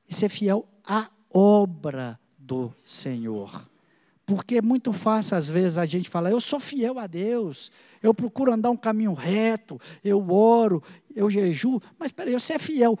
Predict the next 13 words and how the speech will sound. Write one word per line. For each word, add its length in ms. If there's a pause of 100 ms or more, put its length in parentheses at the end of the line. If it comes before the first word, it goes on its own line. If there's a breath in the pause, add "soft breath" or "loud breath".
(100)
à 240
obra 560
de 180
Deus? 460
A 60
obra 180
de 100
Deus 240
é 60
que 80
precisa 360
de 80
você. 540